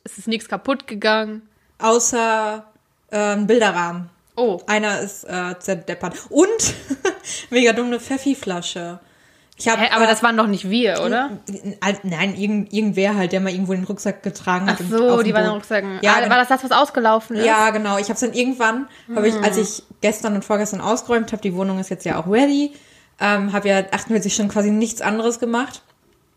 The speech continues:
Speaker 2: Ähm, und dann hab ich den, den einen Rucksack aufgemacht und ich hab so gedacht, „Boah, es riecht heftig nach Minze.“
Speaker 1: <laughs>
Speaker 2: Ähm, <laughs> was dafür spricht, dass ich kein Corona hab,
Speaker 1: True.
Speaker 2: weil da der Geruchssinn, der war noch sehr aktiv.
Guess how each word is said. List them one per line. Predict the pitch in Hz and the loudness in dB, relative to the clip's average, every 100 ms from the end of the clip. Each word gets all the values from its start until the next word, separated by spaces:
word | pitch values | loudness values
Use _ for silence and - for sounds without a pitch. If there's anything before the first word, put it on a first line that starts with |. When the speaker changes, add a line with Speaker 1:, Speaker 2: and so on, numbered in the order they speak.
| _ _ 208 - | _ _ -10 2
Speaker 2:
Ähm, | 214 208 202 202 202 - _ _ - | 4 4 0 -2 -6 -18 _ _ -2
und | 226 208 - _ _ | 0 0 -6 _ _
dann | 165 226 254 | 0 4 4
hab | |
ich | 277 277 | 4 2
den, | 240 214 208 | 2 2 0
den | 208 208 | -2 0
einen | 208 202 | 0 2
Rucksack | 277 - 349 - | 0 2 0 0
aufgemacht | - 180 180 180 180 214 262 - - _ | -4 -6 -6 -6 -4 -4 -8 -16 -20 _
und | - 220 | -4 0
ich | 254 | 0
hab | |
so | - | 0
gedacht, | 220 214 214 | 2 2 2
„Boah, | 220 202 | 2 4
es | 196 | 2
riecht | 220 196 - - | -4 -6 -8 -6
heftig | 262 277 - 247 240 | -6 -6 -2 -2 -2
nach | 208 208 | -6 -4
Minze.“ | 214 226 - 185 196 - - - - | -4 -4 -6 -8 -10 -12 -14 -8 2
Speaker 1:
<laughs> | |
Speaker 2:
Ähm, | 339 214 269 208 - 277 - | 4 6 4 2 0 -6 -6
<laughs> | 285 - - - | -8 -8 -16 0
was | 254 - | 0 2
dafür | 254 254 269 320 | -2 -2 -2 -2
spricht, | - - 254 233 | -4 -4 -4 -4
dass | 220 | -4
ich | 240 | -8
kein | - 214 240 | -4 -2 -2
Corona | 254 202 220 233 196 208 | -4 -4 -4 -4 -4 -2
hab, | 202 262 - - | -4 -6 -12 -18
Speaker 1:
True. | - 202 | -2 2
Speaker 2:
weil | 196 208 202 | 6 6 4
da | 202 214 | 2 0
der | 254 | 0
Geruchssinn, | 240 226 262 - 202 | 0 0 -2 -4 -2
der | 196 | 0
war | 196 | 0
noch | 196 196 | -2 0
sehr | 208 | 0
aktiv. | 202 208 - 240 269 | 0 -2 0 0 -2